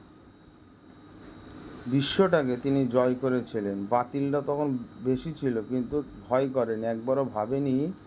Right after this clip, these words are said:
যে আমরা যদি নবীর দল করি,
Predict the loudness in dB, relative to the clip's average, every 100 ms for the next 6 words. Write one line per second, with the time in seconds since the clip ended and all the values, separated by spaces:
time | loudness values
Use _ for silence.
0 | -20 -20 -20 -18 -14 -4 -2 0 0 -2
1 | -2 -2 0 2 2 0 -2 0 2 2
2 | 2 0 -2 2 2 2 0 0 2 0
3 | -2